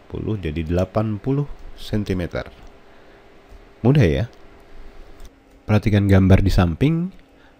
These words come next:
Banyak sumbu simetri pada gambar tersebut adalah,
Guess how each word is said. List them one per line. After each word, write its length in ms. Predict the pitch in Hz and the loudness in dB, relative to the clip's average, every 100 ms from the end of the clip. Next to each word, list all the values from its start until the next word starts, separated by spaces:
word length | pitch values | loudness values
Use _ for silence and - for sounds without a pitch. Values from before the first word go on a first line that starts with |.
| _ | _
Banyak 320 | 120 113 135 - | 0 2 2 0
sumbu 400 | - 120 113 117 | -2 0 2 0
simetri 800 | - 110 113 - 135 131 87 - _ _ | 0 -2 -2 -2 -6 -4 -6 -12 _ _
pada 240 | 101 92 | -4 -2
gambar 320 | 87 87 87 - | -2 -4 -6 -8
tersebut 480 | - - 87 156 | -8 -6 -6 -10
adalah, 400 | - 80 82 120 | -10 -10 -10 -10